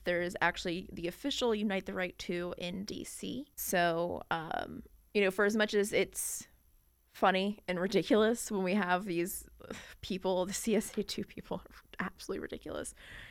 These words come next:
um, coming out to protest our monuments, just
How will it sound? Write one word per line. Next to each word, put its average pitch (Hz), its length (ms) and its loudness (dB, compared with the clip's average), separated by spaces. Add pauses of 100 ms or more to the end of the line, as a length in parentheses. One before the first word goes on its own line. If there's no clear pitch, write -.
(120)
um, 170 420 4 (140)
coming 190 240 2
out 180 300 2
to - 80 -10
protest 190 400 0
our 185 80 2
monuments, 180 720 -4 (120)
just - 280 -2